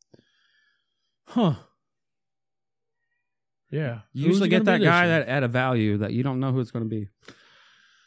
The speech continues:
Speaker 2: What'd you say?
Speaker 1: Be, I said, "Who's gonna be there?" Just be, uh, well, no, 'cause Adams will go with him if, if, uh, when, uh, Rodgers goes to the Broncos this year.
Speaker 2: Right. So, uh, you
Speaker 1: Oh,
Speaker 2: know,
Speaker 1: I was,
Speaker 2: next
Speaker 1: I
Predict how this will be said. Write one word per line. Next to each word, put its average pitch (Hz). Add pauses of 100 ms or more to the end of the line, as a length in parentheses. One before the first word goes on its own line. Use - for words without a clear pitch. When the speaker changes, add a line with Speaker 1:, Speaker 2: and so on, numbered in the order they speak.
Speaker 2:
What'd 135
you 156
say? 156
Speaker 1:
Be, 139 (180)
I 147
said, 151
"Who's 180
gonna 190
be 190
there?" 185
Just 147
be, 160
uh, 139 (1500)
well, 196
no, 180
'cause 151
Adams 156
will 143
go 139
with 135
him 127
if, 120 (140)
if, 127
uh, 123
when, 135
uh, 117 (500)
Rodgers 147
goes 143
to 139
the 123
Broncos 139
this 139
year. 156 (120)
Speaker 2:
Right. 98 (580)
So, 143
uh, 120
you 147
Speaker 1:
Oh, -
Speaker 2:
know, 123
Speaker 1:
I -
was, 120
Speaker 2:
next 139
Speaker 1:
I -